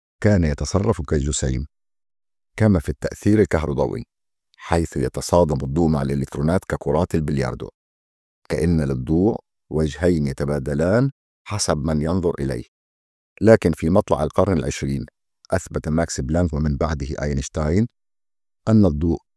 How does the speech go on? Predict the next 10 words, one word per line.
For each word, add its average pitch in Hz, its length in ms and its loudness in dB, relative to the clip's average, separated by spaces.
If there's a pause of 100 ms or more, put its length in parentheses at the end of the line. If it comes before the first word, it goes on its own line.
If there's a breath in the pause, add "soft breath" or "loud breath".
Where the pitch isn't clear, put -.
(160)
ليس 95 380 2
هذا 82 300 0
ولا 78 220 4
ذاك 76 320 -2
بشكل 92 400 0
مطلق، - 400 -2 (720)
إنه 82 460 2
كائن 78 440 0
كمي 82 540 0
فريد 76 380 -4